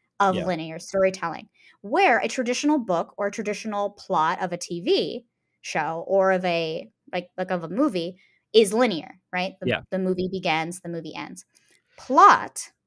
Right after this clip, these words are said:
Speaker 1: hold on, sorry, just one quick thing before you speak, Nicholas. Plot in of itself is the series of events, right, that kind of show the beginning, middle,
Speaker 2: Yeah,
Speaker 1: end,
Speaker 2: yeah, yeah.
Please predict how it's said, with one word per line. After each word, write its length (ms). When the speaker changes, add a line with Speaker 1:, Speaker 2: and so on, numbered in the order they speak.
Speaker 1:
hold 160
on, 160
sorry, 300
just 340
one 440
quick 280
thing 240
before 280
you 120
speak, 280
Nicholas. 500
Plot 540
in 140
of 100
itself 560
is 140
the 100
series 540
of 140
events, 640
right, 260
that 220
kind 180
of 120
show 480
the 100
beginning, 360
middle, 240
Speaker 2:
Yeah, 60
Speaker 1:
end, 160
Speaker 2:
yeah, 180
yeah. 80